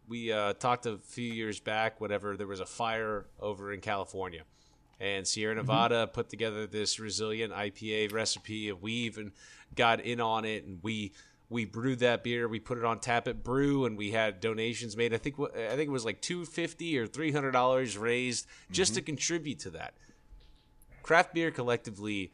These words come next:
Speaker 1: is not just one individual craft beer place. It is a community of people.
Speaker 2: Yep.
Speaker 1: It is a, a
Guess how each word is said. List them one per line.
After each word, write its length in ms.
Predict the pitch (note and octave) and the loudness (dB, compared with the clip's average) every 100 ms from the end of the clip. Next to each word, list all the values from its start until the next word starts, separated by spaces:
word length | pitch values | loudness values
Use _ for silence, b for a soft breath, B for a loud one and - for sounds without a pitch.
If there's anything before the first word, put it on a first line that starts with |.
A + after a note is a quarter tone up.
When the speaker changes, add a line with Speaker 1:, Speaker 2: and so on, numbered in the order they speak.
| - - | -10 -2
Speaker 1:
is 240 | B2 G#2+ | 0 0
not 300 | A2+ A#2+ B2 | 4 2 2
just 320 | A2+ A#2+ - | -2 -2 -2
one 400 | G2+ G2 A#2 A2+ | -4 0 2 2
individual 720 | G2+ G#2 A#2 G#2 G#2+ G2+ G#2 F#2+ | -2 -4 -4 -6 -6 -6 -6 -6
craft 480 | - G#2 G#2+ - - | -6 -4 -4 -8 -10
beer 380 | G2+ G2 F2+ - - | -6 -6 -8 -12 -10
place. 520 | G#2 F2+ - - - - _ _ | -6 -6 -6 -8 -10 -18 _ _
It 160 | B2+ C#3+ | 0 2
is 160 | A#2+ | 2
a 80 | G#2 | -2
community 1080 | - - G2+ G2 G#2 B2 B2 G2+ F2+ D#2+ - _ | -4 -12 -10 -8 -4 -2 -2 -4 -8 -12 -18 _
of 220 | G#2 G#2 - | -8 -8 -10
people. 400 | G#2+ F#2+ - - | -10 -10 -14 -2
Speaker 2:
Yep. 320 | - - - _ _ | -2 -2 -12 _ _
Speaker 1:
It 180 | C3 C3+ | -2 2
is 260 | B2+ A2 G#2 | 2 0 0
a, 540 | A2+ A#2 A2 G#2+ G2+ - b _ _ _ _ _ | 4 4 4 2 -2 -6 b _ _ _ _ _
a 240 | A#2+ G#2 | -2 -2